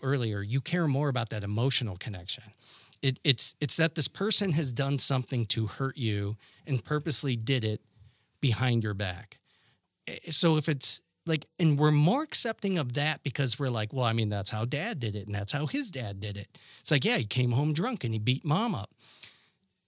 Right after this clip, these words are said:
Instead of saying, "Well, then maybe we should redefine what that looks like,"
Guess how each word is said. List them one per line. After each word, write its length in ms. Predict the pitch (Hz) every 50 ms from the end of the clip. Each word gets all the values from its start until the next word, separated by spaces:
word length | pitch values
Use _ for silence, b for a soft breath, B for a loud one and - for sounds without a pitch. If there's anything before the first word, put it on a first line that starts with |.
| _ _ _ _ _ _ _ _ _ -
Instead 520 | - 165 165 151 - - - - 185 208 214
of 100 | 208 165
saying, 360 | - - 180 170 165 160 160
"Well, 100 | 160 180
then 180 | 180 202 202 175
maybe 300 | 170 202 247 240 277 262
we 160 | 254 247 233
should 240 | 208 - - 220 175
redefine 840 | 165 165 185 196 175 180 - - - 120 123 165 247 277 269 202 139
what 140 | 120 113 -
that 200 | - 101 104 -
looks 300 | 101 107 98 - - -
like," 320 | 104 101 104 131 - -